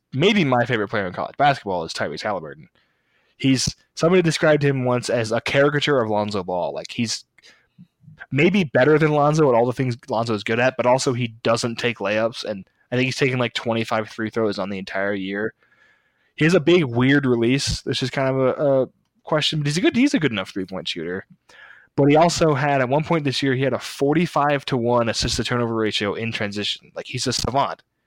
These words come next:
He's a genius. Like, he's one of those guys. He's just the, somebody was talking about that. Like, how does this, how does this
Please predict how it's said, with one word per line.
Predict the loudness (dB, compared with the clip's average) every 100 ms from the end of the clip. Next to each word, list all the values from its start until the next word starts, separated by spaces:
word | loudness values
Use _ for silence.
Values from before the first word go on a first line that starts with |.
| _ _ _ _ -4
He's | -2
a | 0
genius. | 0 -2 -4 -8 _ _
Like, | -10 -6
he's | 0
one | 2
of |
those | 2
guys. | 0 -8 -8
He's | -8
just | -6 -4
the, | -2 -2 -4 _ _ _ _ _ _ _ _ _ _
somebody | 0 4 4
was | 4
talking | 2
about | 2
that. | 0 -2
Like, | -2
how | 0 2
does | 2
this, | 0 -2 -2
how | 0
does | 0 0
this | 0 -4